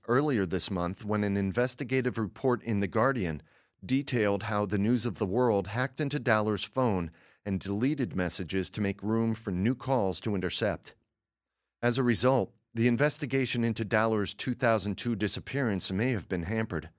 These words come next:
and the victim's parents were given false hope that she might still be alive. Useem praises News Corp's appointment of board member Joel Klein, a former New York City schools chancellor who headed the U S Justice Department's antitrust prosecution against Microsoft Corporation,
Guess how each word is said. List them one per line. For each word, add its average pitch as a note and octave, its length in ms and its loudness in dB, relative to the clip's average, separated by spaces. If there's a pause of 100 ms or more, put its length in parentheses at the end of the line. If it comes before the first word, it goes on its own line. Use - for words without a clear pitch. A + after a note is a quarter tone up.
(460)
and F#2+ 120 0
the F2 60 0
victim's G2+ 460 0
parents B2+ 400 0
were G2+ 80 -4
given F#2+ 280 0
false C3+ 420 0
hope F#2 260 0 (100)
that F#2 160 -2
she G#2+ 120 -2
might F2+ 200 0
still C3+ 280 0
be F#2 120 -2
alive. F2 560 0 (1400)
Useem A2+ 560 2
praises C#3+ 480 0
News B2+ 260 2
Corp's A#2 380 0
appointment G#2+ 520 -2
of F#2+ 160 -2
board B2+ 240 2
member A2+ 260 0
Joel G2 380 2
Klein, G2+ 580 -2 (420)
a G2 80 0
former C#3+ 360 0
New C3 160 2
York C3 260 2
City B2 300 0
schools C#3 440 0
chancellor F#2+ 600 -2
who A2 160 -4
headed B2+ 480 -4
the G#2+ 80 0
U B2 240 2
S B2 160 2
Justice B2 400 0
Department's G#2+ 560 -2
antitrust A2+ 720 0
prosecution G2+ 680 -2
against A#2+ 400 -2
Microsoft G#2+ 600 0
Corporation, F2 760 -2